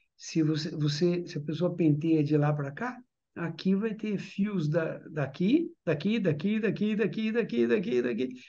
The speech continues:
Então, tem um monte de fios aqui, né? Então vai irradiar menos. Então, precisava existir um equipamento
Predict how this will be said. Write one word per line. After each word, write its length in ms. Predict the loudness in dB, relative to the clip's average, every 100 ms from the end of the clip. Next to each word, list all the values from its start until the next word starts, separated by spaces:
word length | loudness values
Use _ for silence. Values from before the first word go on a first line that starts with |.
| _ 0
Então, 140 | 2
tem 100 | 6
um 80 | 8
monte 400 | 8 8 4 0
de 100 | -4
fios 360 | 0 2 4
aqui, 280 | 2 4 6
né? 100 | 6
Então 180 | 4 -2
vai 160 | -2 -4
irradiar 420 | -4 -4 -4 0
menos. 400 | 2 2 0 -6 -20 -20 _
Então, 380 | 0 2 0 2
precisava 840 | 4 4 2 -2 2 4 4 4
existir 440 | 2 0 0 2 4
um 120 | 4
equipamento 840 | 2 -2 -2 2 4 4 2 -4